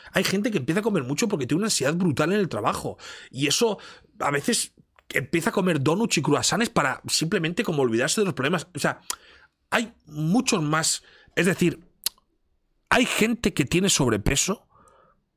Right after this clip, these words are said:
que ese sobrepeso viene por otras cosas en su vida que no conocemos. Por lo tanto, respetémoslo. Estar gordo no es comer croissants todo el día y donuts y,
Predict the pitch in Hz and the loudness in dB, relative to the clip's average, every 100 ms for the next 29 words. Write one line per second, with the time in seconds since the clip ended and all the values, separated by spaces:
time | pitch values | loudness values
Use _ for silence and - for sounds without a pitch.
0 | _ _ _ - 165 185 165 135 170 - | _ _ _ 2 2 4 2 4 2 2
1 | 147 170 180 147 131 - _ _ _ _ | 2 2 0 0 -2 -4 _ _ _ _
2 | _ _ _ _ _ _ - 208 233 160 | _ _ _ _ _ _ 0 2 2 2
3 | - 185 156 151 127 127 147 180 131 131 | 2 2 2 2 2 2 2 2 0 0
4 | 135 107 110 101 87 - _ - - _ | 0 -2 -4 -6 -8 -16 _ -20 -20 _
5 | - 151 147 165 190 165 - 120 135 117 | -2 0 0 0 0 0 -2 -2 -2 -2
6 | 98 95 _ _ _ _ - - 226 220 | -6 -10 _ _ _ _ -2 0 2 2
7 | 226 175 170 156 135 135 127 - 147 123 | 4 2 0 0 0 -2 -4 0 2 2
8 | 143 127 - 135 117 135 123 113 123 135 | 0 -2 0 0 2 4 2 2 2 2
9 | 123 127 123 117 | 2 0 0 -4